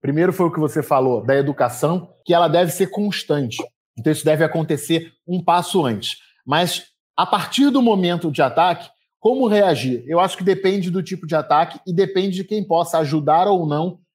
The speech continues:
a resolver aquele ataque. Então, não adianta simplesmente fazer o que a gente viu acontecendo nos últimos tempos, que era, "Ah, eu anuncio logo pra todos os funcionários, saio arrancando todos os, saio arrancando todos os cabos, paro a empresa de uma hora pra outra",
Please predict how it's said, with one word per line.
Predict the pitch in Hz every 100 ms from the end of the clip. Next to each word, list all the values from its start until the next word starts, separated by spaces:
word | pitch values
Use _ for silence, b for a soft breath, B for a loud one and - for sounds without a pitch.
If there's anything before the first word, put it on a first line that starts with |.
| _ -
a | 156
resolver | 180 175 196 175 165
aquele | 180 180 165
ataque. | 156 131 113 _ _ _
Então, | -
não | 185 202
adianta | 170 196 196 180
simplesmente | 185 180 160 147 165 165
fazer | 160 135 156
o |
que | 151
a |
gente | 135 147 127
viu | 147
acontecendo | 131 135 131 120 139 127 113 _ _ -
nos | 190 202
últimos | 185 180 160 -
tempos, | 165 196 - _ _ _ -
que | 185
era, | 175 147 110 - _ -
"Ah, | 160 175
eu | 180 175
anuncio | 175 165 - 190
logo | 165 180 190
pra | 180 160
todos | 190 180 160
os |
funcionários, | - 180 - 143 156 175
saio | 175 180
arrancando | 160 165 165 170 165
todos | 180 170 156
os, | - _ _
saio | - 160 175
arrancando | 170 156 170 165
todos | 175 190 165
os | -
cabos, | - 165 170 170
paro | - 170 185
a | 175
empresa | 160 139 175 180 170
de |
uma | 170 160
hora | 165
pra | 160 156
outra", | 190 214